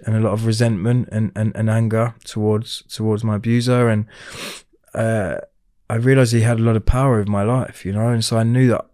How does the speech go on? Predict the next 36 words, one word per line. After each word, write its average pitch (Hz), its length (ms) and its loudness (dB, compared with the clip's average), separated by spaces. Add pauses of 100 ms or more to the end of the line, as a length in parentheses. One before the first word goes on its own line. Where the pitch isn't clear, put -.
(120)
I 120 140 -2
had 123 300 -4
to 117 200 0
move 113 320 2
on. 127 140 2
I 110 100 2
knew 117 140 2
that - 80 -2
I 107 80 -6
had 110 180 -4
to 110 100 -12
forgive 113 360 -4
him 131 260 -2 (400)
if - 160 -8
I 113 80 4
was 113 120 2
ever 110 140 0
gonna 110 180 0
get 107 140 -2
anywhere 117 380 2
in 107 100 0
life. 117 480 -2 (800)
Um, 113 540 2
you 127 100 2
know, 123 80 4
'cause 120 220 -4
ultimately 139 380 2
the 120 100 0
unforgiveness 131 560 2
journey 127 400 4
looks 107 280 0
like 104 200 -2
this. - 260 -2 (160)
Someone 143 320 2
hurts 123 420 2
you, 117 280 2